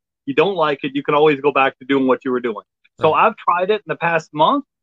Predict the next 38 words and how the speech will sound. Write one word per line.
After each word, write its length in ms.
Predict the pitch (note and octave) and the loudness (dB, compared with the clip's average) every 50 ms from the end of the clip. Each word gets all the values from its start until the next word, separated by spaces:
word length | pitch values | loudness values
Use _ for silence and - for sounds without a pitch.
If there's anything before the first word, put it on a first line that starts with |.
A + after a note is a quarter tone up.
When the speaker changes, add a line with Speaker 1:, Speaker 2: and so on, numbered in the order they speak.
| _ _ _ - | _ _ _ -4
Speaker 1:
and 200 | D#3 D#3 D3+ D3 | -2 -2 0 0
now 340 | D#3 E3 F3 F#3+ F#3+ F#3+ F#3 | 0 2 2 2 0 0 0
my, 420 | E3+ D#3+ D#3 D3+ D3+ D3 C#3+ D3 | 0 0 0 0 0 0 -2 -2
uh, 260 | D3 C#3 C3+ C3 B2 A#2+ - | 0 2 2 2 2 0 -2
percentage 520 | - D3+ C#3+ - F#3 F#3 F#3+ G3 F#3 - | -6 -6 -4 -2 -4 -2 -2 -4 -4 -4
in 140 | E3+ D#3 D3 C#3 | -4 -4 -4 -4
sales 380 | - - D#3+ D#3+ E3 E3+ D3 | -4 -2 0 2 2 0 -2
on 120 | D3+ D3 D3 | -2 -4 -4
eBay, 460 | D3+ F3+ F#3 G#3+ A3 A#3+ C4 C4+ C4 _ _ _ _ - | -4 -4 0 0 0 2 0 -2 -4 _ _ _ _ -2
I 140 | C#3+ D#3+ D#3+ | -2 -2 -2
probably 320 | - F3+ E3+ E3 D#3+ D#3+ D3 | -2 -2 -2 -2 -2 -6 -8
did, 460 | C#3+ D#3+ E3 E3 E3 E3 E3 D#3+ D3+ _ _ _ _ _ _ _ _ - | -6 -6 -4 -2 -2 -2 -4 -6 -8 _ _ _ _ _ _ _ _ -4
I 120 | C#3 D3 D#3 | -2 -2 0
looked 260 | D3+ E3+ F#3 F3+ - | 2 0 0 2 2
at 180 | F#3 F3+ F3 D#3+ | 0 0 2 0
my 80 | D3+ | -2
recent 340 | C#3 D#3+ F3+ F3 - D#3+ C#3 | -2 -2 -4 -6 -6 -12 -8
sales, 280 | - F#3 F#3 G#3 G3+ F3 | -2 -2 0 0 2 0
I 80 | D#3 | 0
probably 280 | - - E3+ E3 E3+ D#3+ | 0 0 -4 -4 -2 -2
did 160 | E3 D#3+ C#3 _ - | -2 -2 -4 _ 0
thirty 440 | F#3 F#3+ G3+ G#3 G3+ G3 G3 G3 _ | 2 2 2 0 -2 -10 -14 -16 _
promoted 440 | - E3+ D#3+ D#3 D#3+ F#3 G3 G3 F#3 | -12 -6 -4 -2 -2 0 0 0 0
listing 360 | F#3+ G3+ G3 - - G#3 G#3 G3+ | 0 -4 -4 -4 -6 -12 -12 -10
sales 440 | - - G#3 G#3+ A3+ A#3 A#3 A3+ _ _ _ _ _ - | -4 -2 0 2 2 2 0 0 _ _ _ _ _ -2
versus, 400 | E3 E3+ D#3+ - E3 D#3 D3 - | 0 0 0 0 -2 -4 -2 -2
like, 200 | D3 C#3+ C3+ - _ - | -4 -4 -4 -6 _ -2
five 380 | - E3+ E3+ E3 D#3 D#3 D3+ C3+ A#2+ | 0 0 2 2 0 0 -2 -2 0
regular 360 | C#3 C#3 C#3+ C3+ C#3+ C#3 C#3 | 0 -2 0 0 -2 -2 -2
organic 540 | C3 C3+ C#3 C3+ C3 B2+ A2+ G#2+ G#2 _ _ | 0 0 -2 0 -2 -4 -6 -6 -10 _ _
sales. 300 | - A#2+ G#2 F#2+ - _ _ _ _ _ _ _ _ _ _ | -8 -6 -6 -6 -8 _ _ _ _ _ _ _ _ _ _
So 320 | - B2+ E3 D#3 D#3 D3+ | -2 0 2 2 2 0
Speaker 2:
Right. 220 | C#3+ D3 D3 D3+ D3 C#3+ _ - | -2 -2 -4 -4 -6 -10 _ -8
Speaker 1:
I 40 | F3 | -6
kind 100 | F3 D#3+ | -4 -4
of, 140 | C#3+ C#3 _ | -4 -6 _
I 120 | - C#3+ C#3+ | -6 -6 -4
just, 240 | C3+ F#3+ G3+ G3+ | -2 -2 -4 -4